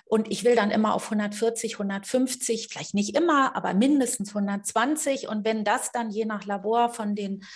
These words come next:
Laboren mit einem Überdosis-Kästchen vermerkt wird, dann haben natürlich die Eng-, die Ärzte nicht das Wissen und die Sicherheit, dass das okay ist, um das dann den Patienten auch gut kommunizieren zu können. Das wird eben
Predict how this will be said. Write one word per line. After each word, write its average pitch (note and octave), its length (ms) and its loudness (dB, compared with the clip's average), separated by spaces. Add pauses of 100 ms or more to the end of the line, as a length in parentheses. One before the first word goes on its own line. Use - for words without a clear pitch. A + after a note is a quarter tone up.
(180)
Laboren G3+ 460 4
mit G3+ 180 0
einem G3 180 0
Überdosis-Kästchen G#3+ 1120 -2
vermerkt G#3+ 800 -2
wird, G#3+ 280 -2
dann F#3 180 -4
haben G#3+ 140 0
natürlich G#3+ 420 -2
die - 140 -10
Eng-, G#3+ 320 0
die A#3 120 -2
Ärzte B3 640 2 (720)
nicht D#4+ 320 0
das G3+ 320 -2
Wissen D#4 440 4
und G#3+ 160 -4
die G#3+ 80 0
Sicherheit, C#4 640 2
dass D#4 100 -2
das G#3 200 -6
okay B3 460 2
ist, C#4 220 2
um G3+ 220 2
das G#3 320 2
dann B3 180 -4
den G#3+ 160 -4
Patienten G#3+ 640 -2
auch G3+ 240 -4 (320)
gut A#3+ 300 -4
kommunizieren A3 640 0
zu G3 140 -6
können. F#3+ 260 -4
Das G3+ 220 -2
wird A#3+ 260 0
eben A3 320 2